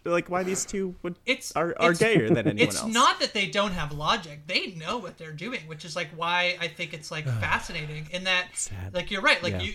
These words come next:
Speaker 2: like, pop these guys in, in, in a, in a wrestling ring now, and it, and it, you know, I think it gets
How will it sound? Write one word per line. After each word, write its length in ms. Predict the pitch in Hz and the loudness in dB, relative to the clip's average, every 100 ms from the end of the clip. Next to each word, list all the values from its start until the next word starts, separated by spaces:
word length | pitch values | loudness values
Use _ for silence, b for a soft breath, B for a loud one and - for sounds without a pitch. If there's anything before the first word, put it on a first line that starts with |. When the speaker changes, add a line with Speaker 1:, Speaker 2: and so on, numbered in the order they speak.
| 190 | -4
Speaker 2:
like, 220 | 175 - | -4 0
pop 260 | 214 247 | 2 2
these 180 | 233 226 | 0 -4
guys 300 | 214 202 170 | 0 0 0
in, 300 | 180 175 175 - _ _ _ | -2 -4 -6 -16 _ _ _
in, 240 | 185 170 165 | -6 -6 -8
in 120 | 175 170 | -8 -6
a, 140 | 165 - | -6 -6
in 100 | 160 | -6
a 60 | |
wrestling 600 | 156 180 - 185 165 165 180 _ 175 | -2 -2 -4 -8 -8 -12 -16 _ -8
ring 340 | 170 160 160 | -6 -6 -4
now, 340 | 226 240 165 160 | -2 0 -2 -6
and 120 | 170 | -6
it, 100 | 165 - | -6 -4
and 140 | 175 | -4
it, 100 | 175 - _ _ - 214 226 | -4 -10 _ _ -20 -20 -12
you 140 | 214 | -6
know, 260 | 196 160 165 b b b | -4 -4 -6 b b b
I 80 | 185 | -4
think 180 | 233 233 | -2 0
it 140 | 233 | 0
gets 280 | 196 143 | 0 -4